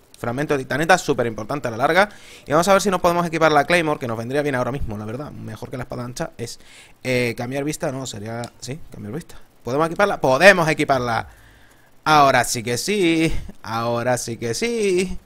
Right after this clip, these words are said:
Vale, ahora podemos descansar la hoguera. Lo que vamos a hacer va a ser anular huecos, o sea que vamos a estar vivos en el caso de que podamos pedir ayuda y tal. Co-, ahora con la Claymore sí me siento poderoso. Ahora con la Claymore sí. O sea, ahora, ahora hay diferencia.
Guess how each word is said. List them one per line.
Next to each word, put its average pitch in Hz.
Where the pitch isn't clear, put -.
Vale, 110
ahora 120
podemos 127
descansar 123
la 120
hoguera. 165
Lo 151
que 147
vamos 170
a 190
hacer 190
va 180
a 175
ser 185
anular 165
huecos, 170
o -
sea 151
que 131
vamos 151
a -
estar 156
vivos 151
en 127
el 131
caso 147
de 151
que 143
podamos 139
pedir 135
ayuda 127
y 123
tal. 160
Co-, 131
ahora 143
con 151
la 127
Claymore 135
sí 135
me 123
siento 110
poderoso. 101
Ahora 123
con 127
la 110
Claymore 107
sí. -
O -
sea, 113
ahora, 110
ahora 127
hay 127
diferencia. 107